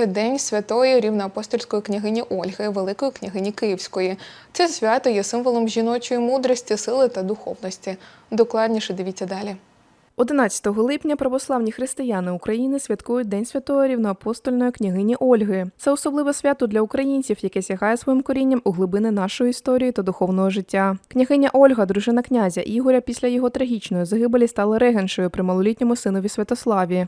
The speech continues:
Speaker 2: Протягом п'ятнадцяти років її правління Київська Русь процвітала завдяки мудрим рішенням та далекоглядній політиці Ольги. Вона зміцнила державу, розвивала дипломатичні відносини та сприяла економічному зростанню.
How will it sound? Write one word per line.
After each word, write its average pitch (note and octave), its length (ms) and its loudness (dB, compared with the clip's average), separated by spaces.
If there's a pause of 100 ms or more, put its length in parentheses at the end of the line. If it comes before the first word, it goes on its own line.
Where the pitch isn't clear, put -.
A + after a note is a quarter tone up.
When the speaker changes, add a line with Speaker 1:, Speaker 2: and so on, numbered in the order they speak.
Speaker 2:
Протягом C4+ 380 4
п'ятнадцяти C4+ 460 0
років B3+ 320 2
її A3 160 2
правління A#3+ 480 2
Київська A3 360 0
Русь B3 140 2
процвітала B3 640 2
завдяки F#3+ 360 0
мудрим G3+ 320 2
рішенням B3+ 440 2
та A3+ 100 -2
далекоглядній F#3+ 640 2
політиці A3 540 2
Ольги. F#3 460 4 (160)
Вона B3+ 220 6
зміцнила C4+ 440 6
державу, A3+ 680 4
розвивала G3 420 4
дипломатичні B3 680 2
відносини A#3 500 2
та G3+ 120 -2
сприяла G3 460 0
економічному G3+ 640 0
зростанню. E3+ 640 0